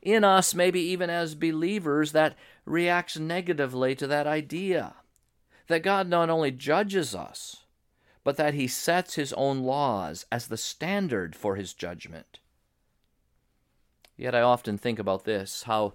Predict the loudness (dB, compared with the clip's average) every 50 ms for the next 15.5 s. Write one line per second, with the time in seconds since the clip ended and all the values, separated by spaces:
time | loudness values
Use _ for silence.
0 | _ _ -20 _ _ _ _ _ -8 -4 -4 -2 0 2 2 4 4 2 2 0
1 | -2 -2 -4 -6 -6 -6 -4 -4 -2 -2 -2 0 2 2 2 2 0 -4 -4 -4
2 | -4 -6 -8 -8 -6 -4 -4 -4 -4 -6 -8 -8 -8 -6 -6 -6 -6 -6 -6 -4
3 | -4 -4 -2 -4 -6 -8 -14 -18 -20 -20 -20 -20 _ _ _ _ -8 -4 -2 0
4 | 0 2 0 0 0 -2 -4 -6 -8 -10 -12 -14 -14 -14 -12 -12 -12 -12 -12 -14
5 | -16 -18 _ _ _ _ _ _ _ _ _ _ _ -2 2 4 6 6 8 6
6 | 6 6 4 -2 -8 -8 -2 -2 0 4 6 6 8 8 8 6 6 6 6 4
7 | 4 0 -2 -4 -6 -6 -6 -4 -4 -4 -4 -4 -2 -2 0 2 2 2 2 2
8 | 0 0 2 2 2 2 0 -2 -4 -4 2 4 4 4 4 4 4 4 4 4
9 | 2 0 -2 -4 -6 -14 -20 -20 -18 -10 -2 4 6 6 6 6 4 2 6 6
10 | 6 6 6 4 4 6 6 4 4 4 2 0 -2 -2 -2 0 4 4 4 6
11 | 8 6 6 6 6 6 6 6 6 4 4 2 -2 -2 -2 -6 -12 -4 2 4
12 | 4 4 4 2 -12 -8 -2 -2 -2 0 2 2 4 4 4 4 4 4 4 4
13 | 4 4 2 0 0 0 0 2 2 2 2 4 4 2 4 2 2 2 2 4
14 | 4 6 6 6 6 4 2 2 0 0 0 0 0 0 2 0 2 2 2 0
15 | 0 -2 -2 -2 -2 -4 -6 -10 -14